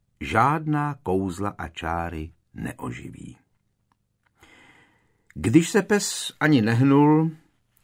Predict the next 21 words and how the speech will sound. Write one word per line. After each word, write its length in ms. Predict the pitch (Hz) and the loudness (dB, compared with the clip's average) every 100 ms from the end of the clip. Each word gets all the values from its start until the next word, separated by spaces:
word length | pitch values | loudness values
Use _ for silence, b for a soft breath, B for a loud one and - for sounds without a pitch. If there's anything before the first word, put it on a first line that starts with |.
| - | -8
zazněl 840 | 80 127 127 139 147 147 151 151 143 | 2 2 4 4 4 6 6 4 -2
ze 160 | 80 | -12
shromážděného 920 | - - 98 117 120 117 120 113 92 | -10 -6 -2 2 2 0 -2 -4 -4
davu 280 | 80 101 110 | -4 -2 -2
nejprve 480 | 95 92 87 80 76 | -2 -2 -4 -8 -8
šepot 680 | - 98 87 117 123 - - b b b b _ - | -8 -8 -2 -2 -2 -8 -20 b b b b _ -8
a 100 | 80 | -6
pak 180 | 85 82 - | -6 -8 -12
i 80 | - | -14
smích. 520 | - 73 65 - _ _ _ _ _ B B B B B | -14 -16 -16 -20 _ _ _ _ _ B B B B B
Diváci 640 | - 123 151 180 175 - | 2 4 4 2 0 0
nabyli 380 | 147 143 139 123 | 2 2 2 2
dojmu, 420 | 104 113 127 147 | 4 4 4 4
že 240 | 131 123 120 | 2 2 0
první 540 | - 135 127 127 127 | 2 2 4 6 6
dvě 200 | 95 95 | 4 -2
kouzla 500 | 90 98 98 90 104 | 0 2 2 2 0
byla 340 | 90 92 92 90 | 2 0 0 -2
pouhými 840 | - 139 139 139 135 127 120 117 - - | 2 4 4 2 2 2 2 -2 -4 0
iluzionistickými 1200 | 135 139 107 110 104 98 - 90 - - 87 80 | 2 4 2 0 0 -2 -6 -12 -12 -6 -6 -6
triky. 560 | - - - - - | -12 -18 -18 -20 -20